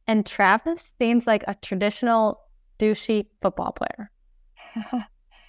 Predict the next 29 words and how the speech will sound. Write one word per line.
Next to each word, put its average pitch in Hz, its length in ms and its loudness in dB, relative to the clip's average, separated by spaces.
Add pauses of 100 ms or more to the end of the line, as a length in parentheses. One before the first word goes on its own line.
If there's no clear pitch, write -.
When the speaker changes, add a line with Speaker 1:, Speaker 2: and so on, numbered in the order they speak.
(260)
Speaker 2:
Yeah, 247 200 6
it's 233 300 -2
very, 208 320 2
it's - 160 -2
an 226 80 -4
interesting 220 460 -2
pick 226 200 -4
for - 140 -8
her. 220 260 -6 (1500)
Speaker 1:
And 254 80 6
I 254 100 6
think 294 180 2
I 370 80 6
don't 339 220 4
really 247 240 4
like 220 180 2
Travis 202 380 0
because 208 320 -6
of 196 80 0
his 196 140 -4
earrings. 180 420 -4 (1120)
<laughs> - 1080 -20
I 233 140 2
think 269 260 2
he 269 180 2
is, 254 180 0
like, 196 320 4 (460)
a 226 120 2
go-, - 140 -2